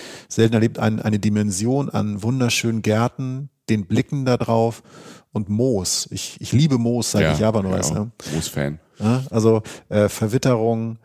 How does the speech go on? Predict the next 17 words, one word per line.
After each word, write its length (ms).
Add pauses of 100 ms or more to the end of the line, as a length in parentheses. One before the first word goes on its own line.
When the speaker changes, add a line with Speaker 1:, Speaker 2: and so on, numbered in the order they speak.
(300)
Speaker 1:
ähm, 200
aber 200
halt 160
auch 120
frische 720
Natur 380
holt 140
sich 160
zurück 420
und 140
alles 300
wirkt 180
wie 80
mit 120
einem 120
Teppich 360
ausgelegt, 640